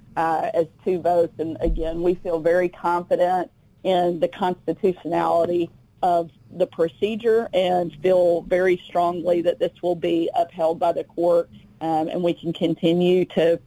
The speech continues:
see this implemented and see Arkansas education improve, uh, just a little bit every single day because of it.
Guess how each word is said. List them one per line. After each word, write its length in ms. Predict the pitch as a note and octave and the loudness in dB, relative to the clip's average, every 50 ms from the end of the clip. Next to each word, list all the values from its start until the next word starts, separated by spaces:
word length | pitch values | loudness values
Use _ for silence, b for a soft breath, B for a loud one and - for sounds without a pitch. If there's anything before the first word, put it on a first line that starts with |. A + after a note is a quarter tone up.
| B B B B B B B B _ - | B B B B B B B B _ -2
see 120 | - A#3+ A#3+ | 0 2 2
this 180 | G#3 A#3 G#3+ - - | 2 2 0 -2 -6
implemented 680 | - G#3+ G3 - G3 F#3+ G3 F#3+ F#3+ F#3+ F#3+ F#3 F#3 F#3 - | -8 -8 -6 -4 -6 -4 -2 0 0 2 2 2 0 0 -2
and 160 | F3 F3+ E3+ - _ - | -2 -2 -2 -4 _ -2
see 240 | G3 F3+ F3+ F3 E3+ | 0 2 2 2 0
Arkansas 500 | - - F3 E3+ - E3+ - - E3 - - | 0 -2 -4 -4 -4 -8 -4 -2 -2 -2 0
education 680 | E3+ E3 D3+ D#3 - - E3 D3 D3+ - E3 E3 D#3+ | -2 -2 -2 -6 -10 -4 -4 -4 -4 -4 -6 -6 -4
improve, 640 | D#3 C#3+ - - - E3+ F3 E3+ E3 E3 E3 D#3+ D3+ _ b b b b b b - | -6 -8 -8 -2 0 2 2 2 2 2 0 -2 -4 _ b b b b b b -4
uh, 400 | E3 E3 D#3+ D#3 D#3+ D#3+ E3 E3+ | -2 -2 0 0 0 0 -2 -2
just 260 | - E3+ E3+ _ - | -2 -4 -8 _ -2
a 40 | E3+ | -2
little 240 | D#3+ D#3+ E3 D#3+ E3 | 0 2 0 0 0
bit 160 | E3 E3 E3 | 0 -2 -2
every 280 | E3 D#3+ D#3+ D3+ - - | -2 -4 -4 -6 -8 -6
single 240 | - D#3+ D3+ D3 D3+ | -4 -2 -2 0 0
day 180 | D3+ D#3 D#3 | 0 0 -2
because 340 | C#3+ D3 D3 - C#3 C3+ C#3 - | -2 -2 -4 -4 -4 -6 -6 -6
of 140 | C3+ A#2+ F2 | -8 -6 -6
it. 160 | F#2 - | -6 -8